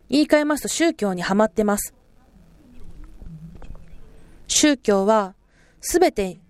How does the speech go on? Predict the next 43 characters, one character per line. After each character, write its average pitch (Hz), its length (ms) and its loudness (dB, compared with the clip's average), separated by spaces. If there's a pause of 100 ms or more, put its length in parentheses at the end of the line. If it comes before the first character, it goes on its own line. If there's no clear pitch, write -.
(180)
人 339 280 2
間 339 220 4
が 339 260 2
作 - 280 -4
り 285 120 -2
出 262 120 2
し - 100 -8
た 214 100 -4
も 185 120 -14
の 180 100 -12
で 202 140 -8
す。 - 180 -16 (460)
自 - 180 0
分 294 160 6
の 294 140 0
解 311 180 2
決 226 260 -4
が、 196 220 0 (120)
自 - 160 0
分 311 120 4
の 311 80 2
問 320 180 2
題 311 120 4
が 302 100 0
解 330 180 0
決 240 220 -8
さ 226 100 0
れ 240 120 0
な 262 100 0
い 226 60 -8
か 175 140 -12
ら、 165 120 -14 (320)
自 - 180 -4
分 330 160 2
が 330 120 4
辛 302 260 0
く 269 140 -8
て 208 100 -6
大 240 220 0
変 240 180 -2
だ 226 100 -2
か 190 140 -6
ら、 190 240 0